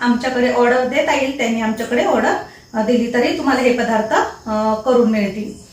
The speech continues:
आणि शुद्ध गाईच्या साजूक तुपामध्येच हे पदार्थ बनवलेले आहे. या पदार्थाला डालडा तूप, जे काही वनस्पती तूप असतं ते अजिबात वापरलेलं नाही आम्ही,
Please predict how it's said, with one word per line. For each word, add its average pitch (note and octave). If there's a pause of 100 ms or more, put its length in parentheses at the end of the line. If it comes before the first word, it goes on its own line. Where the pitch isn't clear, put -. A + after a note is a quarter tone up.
(160)
आणि B3
शुद्ध -
गाईच्या C4
साजूक -
तुपामध्येच A#3
हे C#4+
पदार्थ A3+
बनवलेले A3
आहे. - (240)
या -
पदार्थाला A#3+
डालडा G#3+
तूप, A3
जे A#3+
काही A3+
वनस्पती A#3
तूप A#3+
असतं A3
ते A#3+
अजिबात A#3+
वापरलेलं A3
नाही C4
आम्ही, G3